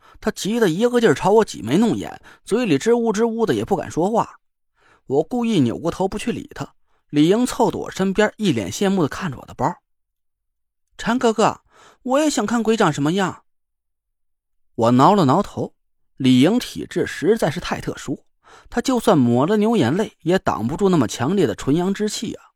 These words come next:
我想了想，用毛笔蘸着无根水在地上画了个遮阳符。“你站到这里面就可以看到鬼了，但是你不能出声，也不能动。你身上的阳气太足，一旦波及到鬼魂，他立马会被你打得魂飞魄散了。”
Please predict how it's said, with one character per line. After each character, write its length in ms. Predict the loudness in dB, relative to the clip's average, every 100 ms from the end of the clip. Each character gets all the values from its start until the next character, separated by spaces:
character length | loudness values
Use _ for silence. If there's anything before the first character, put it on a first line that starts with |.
| _ _
我 180 | 0 0
想 220 | 0 -6 -4
了 100 | -4
想， 160 | -4 -10 -16 _ 2
用 160 | 6
毛 240 | 6 4 2
笔 220 | 0 0
蘸 260 | 2 0
着 100 | 0
无 200 | -4 -6
根 200 | 0 0
水 300 | 0 -6 -14 -6
在 120 | -6
地 160 | -2 -2
上 160 | -4
画 280 | -2 -2 -2
了 80 | -6
个 60 |
遮 180 | -2 2
阳 160 | 2 0
符。 280 | -6 -12 -12 _ _ _ _ _ _ _ _ _ _ _ _ _ _ _ _ -4
“你 140 | 0
站 160 | 4 4
到 80 |
这 140 | 4 2
里 120 | 2
面 140 | 2
就 80 | 2
可 140 | 0 -2
以 40 |
看 120 | -2
到 120 | -2 -2
鬼 160 | -6
了， 220 | -12 -18 _ _ _ -8
但 160 | 2 4
是 80 | 4
你 120 | 4
不 100 | 4
能 100 | 2
出 160 | 2
声， 160 | 0 -2 -2 -4
也 100 | 0
不 80 | 2
能 120 | 2
动。 220 | 2 0 _ _ _ _ _ _
你 140 | 0
身 200 | 2 2
上 80 | 2
的 80 | 2
阳 160 | 2 0
气 80 |
太 160 | 0 -2
足， 260 | -2 -8 -10 _ _ -8
一 160 | -2
旦 180 | 0 0
波 180 | 2 0
及 120 | 0
到 100 | -2
鬼 140 | -4
魂， 280 | -8 -8 -10 -12 _
他 140 | -2
立 160 | 0 2
马 160 | 2
会 140 | 2 0
被 100 | 0
你 140 | -2
打 120 | -2
得 80 | -6
魂 200 | -4 0
飞 120 | 0
魄 160 | 0 0
散 200 | 0 0
了。” 180 | -2